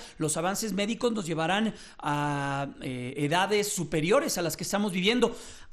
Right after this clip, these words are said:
Ahí también es, eh, presionar finanzas públicas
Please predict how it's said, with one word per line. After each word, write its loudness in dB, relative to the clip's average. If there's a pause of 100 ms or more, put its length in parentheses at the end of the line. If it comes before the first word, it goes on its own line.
Ahí 4
también 6
es, 0
eh, 0
presionar 2
finanzas 0
públicas 2